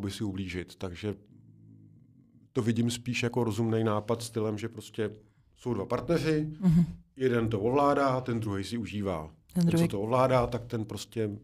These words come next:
Speaker 1: je za to zodpovědnej.
Speaker 2: Jak moc
Speaker 1: A stará se.
Speaker 2: <clears throat> Mě to jako nebolí, když to samozřejmě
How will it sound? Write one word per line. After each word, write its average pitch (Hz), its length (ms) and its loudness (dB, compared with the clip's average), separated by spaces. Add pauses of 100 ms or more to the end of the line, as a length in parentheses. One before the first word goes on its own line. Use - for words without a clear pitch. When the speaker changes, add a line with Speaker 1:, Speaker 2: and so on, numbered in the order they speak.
(360)
Speaker 1:
je 113 100 -10
za 107 80 -2
to 107 120 -4
zodpovědnej. 113 840 2 (1800)
Speaker 2:
Jak - 160 6
moc 285 200 8 (180)
Speaker 1:
A - 60 -12
stará 180 380 0
se. - 140 -10 (300)
Speaker 2:
<clears throat> - 320 -2
Mě 208 140 12
to 269 80 10
jako 254 240 10 (280)
nebolí, 160 360 4
když 151 160 0
to 175 100 2
samozřejmě 170 360 6